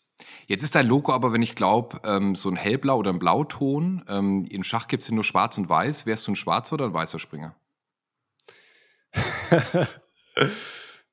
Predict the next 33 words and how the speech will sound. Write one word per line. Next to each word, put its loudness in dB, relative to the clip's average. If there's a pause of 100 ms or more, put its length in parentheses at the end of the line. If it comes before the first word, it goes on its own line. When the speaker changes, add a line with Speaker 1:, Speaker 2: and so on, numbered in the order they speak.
(180)
Speaker 2:
Ah, 6 (340)
ich -4
weiß 4
es -6
nicht. -6 (160)
<laughs> 0
Ich 4
hatte 6
tatsächlich 4
den 2
Spitznamen 0 (220)
in -2
der 0
Uni-Zeit. -2 (500)
Da 2
haben 2
wir -2
uns -8
alle -2
irgendwie -4
so -6
Spitznamen -6
gegeben. -4
Ich -8
habe -4
Speaker 1:
Mhm. -2
Speaker 2:
in -6
den -8
U -6
S -8
A 0
studiert 2
und -8